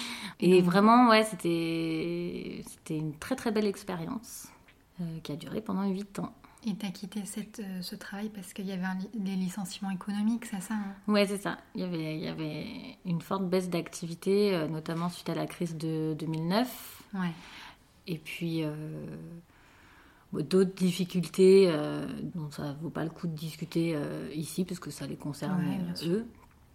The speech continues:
Speaker 1: Et on est resté toujours en très, très
Speaker 2: Très bon terme,
Speaker 1: Ouais,
Speaker 2: ouais.
Speaker 1: en très, en très bonne entente avec Cécile. Et, et c'est la première personne que j'étais voir, euh, quand je me suis dit, « Allez, je me lance. »
Speaker 2: Ouais.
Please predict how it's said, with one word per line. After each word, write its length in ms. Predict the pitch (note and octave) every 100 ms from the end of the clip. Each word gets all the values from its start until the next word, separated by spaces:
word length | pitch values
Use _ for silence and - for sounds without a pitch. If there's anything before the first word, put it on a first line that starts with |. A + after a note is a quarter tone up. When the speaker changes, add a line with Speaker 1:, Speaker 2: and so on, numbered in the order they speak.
| _ _ _ _ _ _ - - _ -
Speaker 1:
Et 140 | G3+
on 140 | G#3 G#3
est 80 | G#3
resté 340 | G#3 G#3 G#3+
toujours 360 | G#3+ - A#3+ C4
en 140 | A3
très, 200 | G3+ A3
très 640 | G#3+ - G#3 G3+ G3 F#3+ F#3
Speaker 2:
Très 160 | F#3 G3+
bon 220 | G3 G3
terme, 420 | G3 G#3 G#3 G3
Speaker 1:
Ouais, 20 | G#3+ A3
Speaker 2:
ouais. 60 | G#3+ - -
Speaker 1:
en 100 | F#3
très, 220 | - G3 G3 G3
en 100 | F#3+
très 180 | -
bonne 160 | G3+ G#3+
entente 460 | G#3+ G#3+ A3+ A#3+ A#3
avec 240 | F#3+ F#3+
Cécile. 440 | - F#3 - A3 A3
Et, 320 | F#3 F#3 G#3 F#3+
et 40 |
c'est 140 | F3
la 100 | F#3
première 320 | F3+ G3 G3 G3
personne 340 | F#3+ G#3+ A3
que 120 | A3
j'étais 260 | F3 F3 E3+
voir, 380 | E3+ G3+ A3 G#3
euh, 260 | F3+ F3 F3 - - - - - _ _ _
quand 140 | -
je 160 | E3+ F3+
me 40 |
suis 160 | E3 F3+
dit, « 120 | F#3
Allez, 160 | F3+ F3+
je 80 |
me 100 | E3+
lance. » 600 | D#3+ F3 A#3 A#3+ - -
Speaker 2:
Ouais. 60 | F#3+